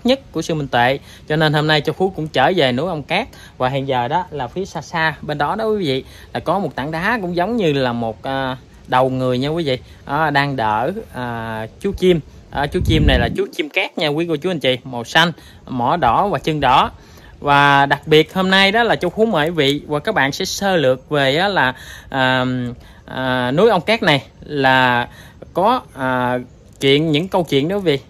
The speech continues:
à, rất là lạ kỳ quý vị. Và đặc biệt một điều đó là những cái lời tiên tri, à, nay đã thành sự thật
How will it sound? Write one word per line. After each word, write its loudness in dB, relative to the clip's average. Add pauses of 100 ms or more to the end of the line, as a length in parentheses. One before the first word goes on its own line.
(100)
à, -2
rất -4
là 2
lạ 2
kỳ 2
quý -2
vị. 0 (260)
Và 4
đặc 0
biệt 0
một -2
điều 4
đó 2 (240)
là 2
những -4
cái -2 (240)
lời 4
tiên 2
tri, 4 (280)
à, -4
nay 2 (280)
đã -2
thành 0
sự -2
thật -2